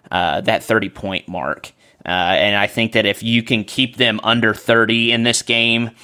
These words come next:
uh, I think that that spells all the success for you to win this game, um, with ease almost. Uh, it just depends on, like you mentioned, Kendall, you know, with, with Kitley feeling things out and kinda seeing,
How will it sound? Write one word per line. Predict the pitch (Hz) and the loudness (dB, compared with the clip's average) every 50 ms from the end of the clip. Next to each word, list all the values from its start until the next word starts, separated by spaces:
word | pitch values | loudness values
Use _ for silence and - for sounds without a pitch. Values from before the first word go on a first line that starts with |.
| - - _ _ - | -20 -20 _ _ -6
uh, | - 87 92 95 67 | -2 0 0 0 0
I | - 90 92 101 104 | 0 0 0 0 -2
think | 104 - - 107 95 - | -2 -4 -8 -10 -6 -2
that | 101 92 90 - - - _ _ _ - | 0 0 0 -2 -4 -8 _ _ _ -18
that | 107 95 113 107 101 - - - | -4 -2 0 0 0 -2 -6 -8
spells | - - - 113 101 104 95 | -6 -2 0 2 2 2 2
all | 87 92 101 104 | 2 2 2 2
the | 101 92 | 0 0
success | - - - - - - 101 92 92 - | -2 -2 -2 -2 0 0 0 0 0 -2
for | - 104 | -4 -4
you | 95 95 | -4 -4
to | 92 98 | -4 -4
win | 101 101 101 98 98 98 | -4 -2 -2 -2 -2 -4
this | 98 95 - | -4 -4 -4
game, | - - 104 101 95 98 98 95 95 107 117 - - - - - _ _ - | -2 -2 0 0 0 0 -2 -4 -4 -6 -8 -12 -20 -20 -20 -20 _ _ -8
um, | - 71 87 82 76 76 73 71 58 58 - - _ - - _ _ _ _ _ _ _ _ _ _ _ _ _ _ _ _ - - | -4 -2 -2 0 -2 -2 -4 -6 -8 -12 -14 -18 _ -20 -20 _ _ _ _ _ _ _ _ _ _ _ _ _ _ _ _ -16 -4
with | 95 117 117 110 - - | 0 2 2 2 2 0
ease | 120 113 107 104 95 90 90 104 - - - | 0 0 0 -2 -2 -6 -8 -10 -8 -2 -2
almost. | 101 104 101 101 92 82 82 - - - - - - | 0 0 0 -2 -2 -4 -4 -6 -8 -10 -10 -4 -2
Uh, | 104 104 104 98 101 98 82 | 0 2 2 2 2 0 -2
it | 104 | -4
just | 104 107 107 - | -6 -6 -8 -8
depends | - 110 - - 110 110 107 98 107 | -10 -10 -4 -2 0 0 0 2 2
on, | 104 101 101 98 98 101 - - - - - | 2 2 0 -2 -4 -6 -10 -14 -20 -20 -6
like | - 117 113 110 - | -2 -2 -2 0 0
you | 120 113 107 | 0 0 2
mentioned, | 107 104 104 98 - 95 95 98 | 2 0 0 0 -2 -4 -4 -6
Kendall, | - 104 101 98 95 98 | -6 -8 -6 -4 -4 -4
you | 98 101 | -4 -4
know, | 101 95 95 95 101 | -4 -4 -4 -4 -4
with, | 98 - 57 92 95 - - | -6 -8 -8 -10 -10 -10 -8
with | - 117 113 - | -6 -4 -4 -4
Kitley | - - 131 110 104 113 | -2 -2 -2 -2 -2 -4
feeling | - - 127 113 110 107 101 | -2 0 0 0 0 0 0
things | - 110 107 107 104 98 | 0 0 0 0 0 0
out | 113 110 110 110 - | 2 2 2 0 0
and | - 107 | -2 -4
kinda | - 107 101 98 | -6 -4 -4 -2
seeing, | 95 - - - 110 107 107 107 104 104 | -2 -2 0 0 2 2 2 0 0 -4